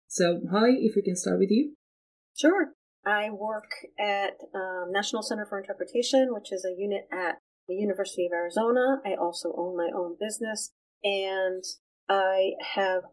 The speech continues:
Speaker 2: a significant amount of experience in educational interpreting, which is really why I am interested in this particular subset of community interpreting. I also have experience on the legal end of things,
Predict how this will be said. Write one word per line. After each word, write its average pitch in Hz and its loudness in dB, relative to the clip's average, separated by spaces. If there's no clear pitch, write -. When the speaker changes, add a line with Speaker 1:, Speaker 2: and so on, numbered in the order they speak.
Speaker 2:
a 202 -6
significant 233 6
amount 175 2
of 180 -2
experience 180 0
in 190 0
educational 185 -2
interpreting, 170 -4
which 165 -6
is 160 -6
really 170 -2
why 160 2
I 151 -4
am 151 -10
interested 196 0
in 160 -4
this 170 2
particular 160 0
subset 175 4
of 165 0
community 165 0
interpreting. 277 -2
I 196 8
also 185 10
have 165 2
experience 170 2
on 170 2
the 160 2
legal 220 8
end 208 4
of 202 2
things, 208 -2